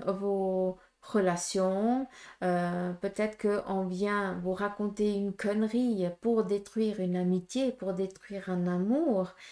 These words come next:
D'accord ? Donc, on fait attention à ça. D'accord ? Si aujourd'hui, vous apprenez une nouvelle défavorable, eh bien, laissez faire.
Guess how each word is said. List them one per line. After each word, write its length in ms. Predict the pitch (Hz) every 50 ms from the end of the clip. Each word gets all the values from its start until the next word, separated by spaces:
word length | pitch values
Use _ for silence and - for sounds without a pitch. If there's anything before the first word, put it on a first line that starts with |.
| - - -
D'accord ? 300 | 180 175 - 240 254 233
Donc, 200 | 220 202 185 -
on 120 | 185 185
fait 280 | 185 - - 277 277 240
attention 600 | 220 226 - 208 202 185 - - - 190 185 180
à 100 | 175 175
ça. 340 | 175 - - - - - - _ _ _ _ -
D'accord ? 340 | 180 185 185 185 - 254 277 277 - - 180 175 180 - - - - - - - -
Si 560 | - - - - - - 320 302 277 - - -
aujourd'hui, 560 | - 214 220 220 233 226 233 220 220 190 180 175
vous 260 | 180 196 202 202 226
apprenez 640 | 226 220 220 - - 220 214 190 180 175 175 - 214
une 140 | 208 208
nouvelle 520 | 214 214 208 202 185 180 175 165 165 165 170 - - - _ _ -
défavorable, 1300 | 185 175 180 269 277 269 - - 220 202 190 180 180 175 170 175 165 165 175 190 202 190 175 170 175 175 - - _ _ _ _ _ _ _ _ -
eh 80 | 170
bien, 340 | 165 180 185 185 185 180 - -
laissez 440 | 185 175 175 185 190 185 - - 180
faire. 400 | 175 - - 180 - - -